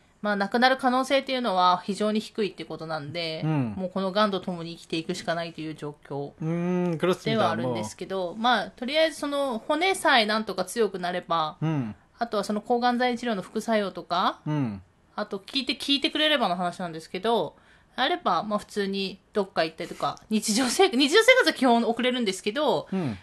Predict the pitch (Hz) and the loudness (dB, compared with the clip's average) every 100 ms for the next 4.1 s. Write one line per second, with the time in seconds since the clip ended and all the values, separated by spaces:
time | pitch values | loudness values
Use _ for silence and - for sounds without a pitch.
0 | - 208 208 208 202 202 185 175 185 240 | -4 -2 2 0 0 -4 -4 -8 0 0
1 | 214 170 - 170 - 147 139 143 151 139 | 0 -6 -4 -4 -4 -8 -8 -4 -4 -4
2 | 170 175 113 92 - 208 202 208 202 160 | 2 4 4 -2 -6 -4 -4 -4 -6 -10
3 | 143 196 180 175 175 160 156 170 160 151 | -12 -12 -12 -8 -6 -8 -8 -6 -6 -8